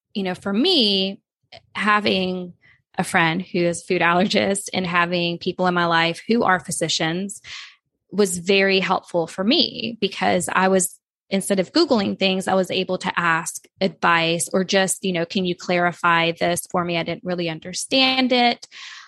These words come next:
But not everybody has that. So the idea that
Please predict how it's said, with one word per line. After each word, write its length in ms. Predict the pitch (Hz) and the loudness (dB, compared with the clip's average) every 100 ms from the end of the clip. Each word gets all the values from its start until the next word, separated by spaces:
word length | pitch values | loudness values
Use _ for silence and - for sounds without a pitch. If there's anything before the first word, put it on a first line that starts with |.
| _ _ _ - | _ _ _ 0
But 100 | 247 | 2
not 140 | 269 | 4
everybody 440 | 285 277 254 247 240 | 2 0 0 0 -2
has 360 | - 330 330 | -2 -4 -2
that. 320 | 190 170 - | 2 2 2
So 400 | - 208 202 202 | 2 2 4 2
the 160 | 202 214 | 0 0
idea 560 | 208 202 208 240 247 208 | 0 0 0 2 2 2
that 260 | 185 180 | 0 0